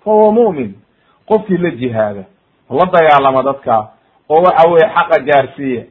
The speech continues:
ay macnaha intii gaalowday, intii ridowday, sidii Abubakar oo kale, markay ridoobeen, waxa weeye dadkii markuu nebigu dhintay,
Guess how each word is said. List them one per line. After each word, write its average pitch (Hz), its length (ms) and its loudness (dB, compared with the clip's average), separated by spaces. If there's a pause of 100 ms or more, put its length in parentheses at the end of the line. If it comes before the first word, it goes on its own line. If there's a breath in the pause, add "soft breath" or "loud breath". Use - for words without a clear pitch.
(300)
ay 120 100 -8
macnaha 151 340 0
intii 156 240 -10
gaalowday, 156 600 0 (380)
intii 175 340 -6
ridowday, 151 720 -4 (340)
sidii 160 240 -2
Abubakar 160 460 2 (100)
oo - 80 2
kale, 156 200 2 (420)
markay 160 340 -4
ridoobeen, 147 720 -2 (380)
waxa 156 300 2
weeye 147 180 2
dadkii 180 380 -4
markuu 170 260 -6
nebigu 196 280 4
dhintay, 147 380 -4